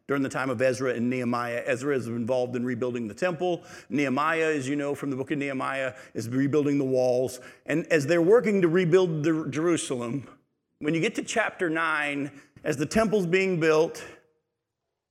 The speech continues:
they find the book of the law and they read it. And they weep, and they literally say, "God, you were right in doing everything you did.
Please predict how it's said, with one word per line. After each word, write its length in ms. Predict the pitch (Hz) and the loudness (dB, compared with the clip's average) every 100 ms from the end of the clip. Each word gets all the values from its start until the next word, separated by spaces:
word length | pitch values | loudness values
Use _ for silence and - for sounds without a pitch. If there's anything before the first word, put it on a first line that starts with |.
| _ | _
they 220 | 117 151 151 | 0 2 2
find 360 | 190 190 196 | 2 0 0
the 40 | 180 | -2
book 160 | 180 | -2
of 80 | 175 | 0
the 60 | 151 | 0
law 360 | 147 147 151 | 2 2 2
and 100 | 147 | 2
they 120 | 131 123 | 0 -2
read 340 | 113 139 139 | -2 -2 -2
it. 280 | 127 - - - - _ _ _ _ _ _ _ _ _ _ | -8 -12 -16 -16 -20 _ _ _ _ _ _ _ _ _ _
And 120 | 123 117 | -12 -4
they 160 | 127 | -2
weep, 420 | 120 139 127 127 - - | 0 -2 -2 -6 -16 -8
and 160 | 127 | -4
they 100 | 120 | -2
literally 540 | 123 139 151 160 165 165 | -2 0 0 -2 -2 -4
say, 640 | - 151 123 113 113 107 _ _ _ | -4 0 0 0 -6 -12 _ _ _
"God, 440 | 139 127 143 151 123 | -6 -4 -4 -4 -4
you 120 | 143 | -2
were 140 | 127 | -2
right 360 | 113 123 123 123 | -2 -4 -4 -6
in 140 | 131 110 | -8 -6
doing 360 | 120 117 117 - | -6 -6 -8 -8
everything 640 | 120 120 117 - 113 107 | -10 -8 -10 -10 -10 -10
you 120 | - | -10
did. 480 | 107 104 95 95 - | -12 -12 -14 -14 -20